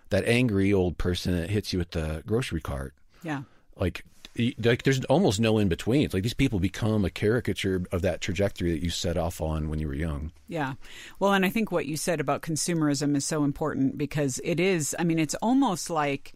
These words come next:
Speaker 2: making a commitment in anything, big or small, is gonna set you up as a leader because so few people are doing it.
Speaker 1: Absolutely.
Speaker 2: And I'm talking, I mean, a very small example, and I talk about this, uh, as an illustration on the show a lot, is like,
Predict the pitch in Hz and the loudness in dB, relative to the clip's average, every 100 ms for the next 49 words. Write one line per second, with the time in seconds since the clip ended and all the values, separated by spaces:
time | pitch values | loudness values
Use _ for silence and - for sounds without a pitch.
0 | - - - 175 196 214 247 208 156 - | -18 -20 -6 0 2 4 2 2 0 -2
1 | 175 170 - 190 202 202 - - - 175 | 0 0 -2 0 2 0 -4 -10 -6 0
2 | 156 - 151 180 190 202 196 180 170 160 | 0 0 0 2 0 0 0 2 0 0
3 | 156 170 160 170 185 - - 170 143 165 | -2 0 2 2 -2 -6 -4 -2 0 0
4 | 151 - 165 160 156 147 139 147 147 147 | 0 0 -2 2 0 0 -2 0 0 0
5 | 135 139 139 147 - - 156 143 143 - | 0 -2 -2 -4 -2 0 0 0 -2 -2
6 | 143 127 127 127 131 117 - - 101 - | -4 -4 -4 -4 -4 -4 -4 -2 0 2
7 | 95 98 175 180 202 185 170 165 151 147 | 2 4 2 2 2 2 2 0 0 -2
8 | 147 190 196 - - 180 165 170 165 143 | 0 2 2 0 -2 0 2 2 0 0
9 | 160 147 143 143 143 143 165 156 143 139 | 0 2 2 2 2 0 -2 -2 -2 -2
10 | 143 143 - 113 143 - 143 147 139 139 | -2 -2 -4 -2 -2 0 0 2 2 0
11 | 156 147 156 143 139 139 151 139 127 139 | 0 0 0 2 2 0 0 0 0 2
12 | 135 123 - 151 135 147 139 | 2 2 0 -4 0 2 0